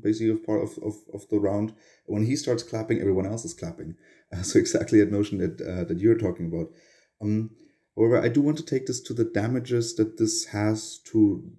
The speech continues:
democracy as a whole, because now we have the situation where, um, the last elections were, were two years ago,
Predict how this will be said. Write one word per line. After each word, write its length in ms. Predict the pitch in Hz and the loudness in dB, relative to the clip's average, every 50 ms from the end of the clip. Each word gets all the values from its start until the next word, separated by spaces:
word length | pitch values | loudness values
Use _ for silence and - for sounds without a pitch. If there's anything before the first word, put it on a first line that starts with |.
| _ _ _ _ _ _ | _ _ _ _ _ _
democracy 800 | 104 101 101 104 107 104 107 - - 110 104 - - - 101 90 | -6 -4 -2 -2 -2 -2 -4 -4 -4 -4 -4 -2 -2 0 0 2
as 160 | 92 87 - | 0 0 0
a 60 | 95 | -2
whole, 420 | 92 - 110 107 104 87 82 80 - | 0 4 6 6 6 6 4 0 -2
because 420 | - 87 - - 98 90 82 - - | -6 -6 -2 -2 0 0 -2 -4 -6
now 480 | 98 104 110 113 110 101 95 95 92 - | -6 -4 -4 -4 -4 -4 -4 -6 -8 -10
we 300 | - - 95 95 98 98 | -10 -8 -4 -2 -2 0
have 140 | 98 95 - | -2 -2 -4
the 80 | 104 | -6
situation 720 | - - - 90 - - 104 110 117 113 117 - 104 98 87 | -8 -6 -8 -8 -2 2 4 4 4 4 2 0 -4 -2 0
where, 340 | 90 87 87 87 87 87 87 - - _ _ _ _ _ _ - | 2 2 2 2 0 -2 -6 -12 -20 _ _ _ _ _ _ -10
um, 480 | 92 90 90 87 87 87 87 87 87 - _ _ _ - | -6 -4 -2 -2 0 -2 -2 -4 -8 -14 _ _ _ -4
the 60 | 87 | -2
last 300 | 95 98 107 104 - - | 0 0 0 -2 -2 -2
elections 500 | - 101 101 - - - 110 107 - - | 0 0 0 -2 -2 -4 -4 -4 -4 -2
were, 380 | - 98 98 98 95 95 90 | 0 2 2 4 4 2 2
were 140 | 85 90 92 | 2 0 -2
two 160 | - - 107 | -2 -2 0
years 220 | 104 101 117 131 135 | 0 2 0 0 0
ago, 340 | 123 143 147 160 170 - | 0 0 0 0 -2 -4